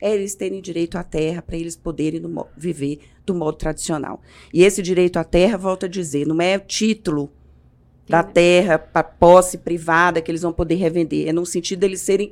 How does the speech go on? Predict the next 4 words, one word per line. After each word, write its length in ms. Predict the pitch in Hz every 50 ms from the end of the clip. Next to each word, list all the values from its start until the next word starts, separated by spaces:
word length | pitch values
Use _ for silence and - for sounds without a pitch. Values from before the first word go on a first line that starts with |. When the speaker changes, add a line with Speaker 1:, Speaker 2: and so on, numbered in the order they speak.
| -
Speaker 1:
os 240 | - 233 311 302 247
guardiões 1040 | 180 - 220 226 262 254 214 233 214 196 180 175 175 185 196 220 254 277 - - - _ - - _ -
daquilo 500 | - 208 208 208 - - 262 277 294 277
que 220 | - 277 226 -